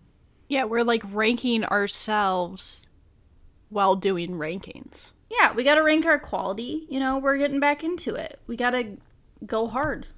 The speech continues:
Speaker 2: go big or go home, you know? So, let's start with our first category, which is speed ranking.
Speaker 1: Mm-hmm.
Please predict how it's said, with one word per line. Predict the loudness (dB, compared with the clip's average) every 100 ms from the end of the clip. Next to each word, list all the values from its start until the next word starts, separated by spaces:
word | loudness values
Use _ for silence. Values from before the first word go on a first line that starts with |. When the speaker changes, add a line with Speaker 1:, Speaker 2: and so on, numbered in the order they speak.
| -10
Speaker 2:
go | -6
big | -4 -2
or | -2
go | -2 0
home, | 0 -2 -4
you |
know? | -4 -4 -6 -12 -18 -20 -20 -20 -20 -20 -20 -20 -18 -2
So, | 4 6 4 -2 -16 -20 _ _
let's | 4 4
start | 2 -2 0
with | 0
our | -2
first | -2 -4
category, | -2 -2 -2 -2 -4 -8 -16 -12
which | -8 -4
is | -4 -4 -8 _ -20 _ -14
speed | -10 -4 -2
ranking. | -2 -2 -8 -12 -8
Speaker 1:
Mm-hmm. | -2 0 -2